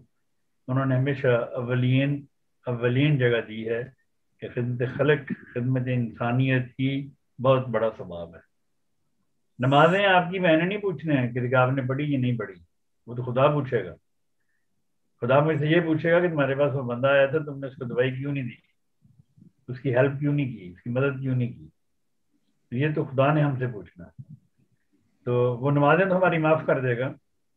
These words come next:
मुझे यकीन है अगर हमसे कोई कोताही हो जाए तो, लेकिन वो ये कोताही माफ़ नहीं करेगा कि आपने मेरे बंदे की मदद नहीं की, मेरा बंदा आपके पास है और आपने उसकी मदद,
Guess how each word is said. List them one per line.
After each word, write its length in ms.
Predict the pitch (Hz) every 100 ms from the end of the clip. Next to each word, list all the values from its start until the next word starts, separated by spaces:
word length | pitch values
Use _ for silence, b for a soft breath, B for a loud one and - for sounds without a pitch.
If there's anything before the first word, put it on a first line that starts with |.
| _
मुझे 240 | 117 123 127
यकीन 360 | 123 131 156
है 120 | 139 135
अगर 180 | 135
हमसे 340 | 131 127 123 135
कोई 140 | 127
कोताही 360 | 120 120 123 135
हो 160 | 123 120
जाए 220 | 123 127
तो, 200 | 135 - _ _ _ _ _ -
लेकिन 180 | 123 147
वो 100 | 147
ये 240 | 143 185
कोताही 340 | 190 185 185 180
माफ़ 260 | 160 131
नहीं 120 | 165 151
करेगा 280 | 113 92 - _ _ _ _ _ _ _ _ _ _ _ _ -
कि 40 | 127
आपने 320 | 131 135 139
मेरे 300 | 131 143 170
बंदे 300 | 160 156 147
की 180 | 131 135 127 - -
मदद 240 | 123 120 120
नहीं 180 | 127 123
की, 160 | 123
मेरा 220 | 113 120 139
बंदा 240 | 131 131
आपके 220 | 120 120
पास 260 | 117 117 -
है 60 | 117
और 80 | 113
आपने 240 | 110 110
उसकी 160 | - 110
मदद, 200 | 101